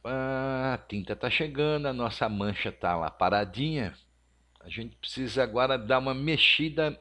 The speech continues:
nessa mancha. Vamos pegar aqui, olha, o nosso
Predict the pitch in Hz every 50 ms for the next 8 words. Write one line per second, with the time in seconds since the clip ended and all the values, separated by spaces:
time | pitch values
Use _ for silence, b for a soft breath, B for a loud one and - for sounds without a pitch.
0 | - 123 120 120 127 131 123 - - 143 131 123 107 92 78 71 - - - -
1 | - b b b b b b b b b b b b b b - 120 131 139 139
2 | 131 - - 127 113 104 95 104 95 92 - - - - 95 85 73 69 67 64
3 | 62 - - _ _ _ _ _ _ _ _ _ _ _ _ _ _ _ _ _
4 | _ _ _ _ _ _ _ _ - 104 92 95 92 85 80 - - 95 71